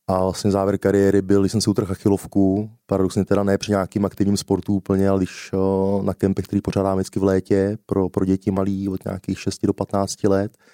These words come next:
tak jsme hráli fotbal i s dětma a tam najednou prostě rupla achilovka z ničeho nic, no. Takže to byl jako, jako signál, že říkám, „Hele, už, už to jako nemá, nemá cenu.“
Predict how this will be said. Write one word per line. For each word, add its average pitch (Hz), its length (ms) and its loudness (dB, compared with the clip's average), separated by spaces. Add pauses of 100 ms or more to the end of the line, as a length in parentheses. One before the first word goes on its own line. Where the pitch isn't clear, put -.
(340)
tak 92 120 -4
jsme 110 120 0
hráli 104 140 0
fotbal 107 280 -2
i 104 60 -2
s 98 40 -8
dětma 110 540 -2 (800)
a - 120 -2
tam 101 220 -4
najednou 101 360 2
prostě 98 300 -2
rupla 98 220 2
achilovka 92 340 -2
z 80 40 -6
ničeho 87 280 -4
nic, - 300 -10
no. 85 180 -8
Takže 92 480 0 (220)
to - 120 -4
byl 95 140 0
jako, 92 180 -2
jako 95 140 0
signál, 95 420 -2
že 92 60 -2
říkám, 92 240 -2
„Hele, 95 120 0
už, - 300 -10
už - 120 -16
to 95 100 -2
jako 90 160 -2
nemá, 95 380 0
nemá 95 260 0
cenu.“ 95 420 0